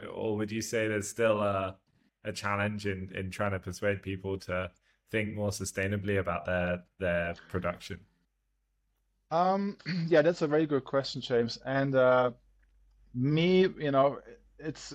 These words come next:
Speaker 2: a little bit close to my heart, this whole thing, because, you know, obviously there's a very big rift between China and the West at the moment,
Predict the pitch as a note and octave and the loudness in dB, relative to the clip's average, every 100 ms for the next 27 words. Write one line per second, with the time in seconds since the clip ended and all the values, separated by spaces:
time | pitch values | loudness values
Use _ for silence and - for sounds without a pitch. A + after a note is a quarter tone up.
0 | - C#3+ C#3+ G#3 G3 D#3 C#3+ - D#3+ F#3+ | -12 -6 2 2 2 0 -2 0 2 2
1 | - - D#3 C#3 B2+ B2 C3 D#3+ - B2 | 2 -6 -2 -2 0 2 2 0 -4 -4
2 | A#2+ - C3 B2 A#2+ B2 A#2 - B2+ B2 | -4 -4 0 4 6 4 2 0 -2 0
3 | A#2+ - A#2+ A#2 - A#2+ A2 A#2 - B2 | -2 2 2 2 -4 -2 -2 -2 -6 -4
4 | B2 A#2+ A2 A2+ A2 A2+ - A#2+ - A2 | 0 2 2 2 2 2 2 -2 0 0
5 | B2 - - G2+ - G#2+ G2+ - G#2+ G#2 | 0 -2 -8 -10 -6 -4 -2 -2 -2 0
6 | G2+ G2+ F#2+ G2 A#2 - B2 - A#2 A#2+ | -2 -2 -2 0 -2 -2 -4 0 2 2
7 | C#3 D#3+ | 2 0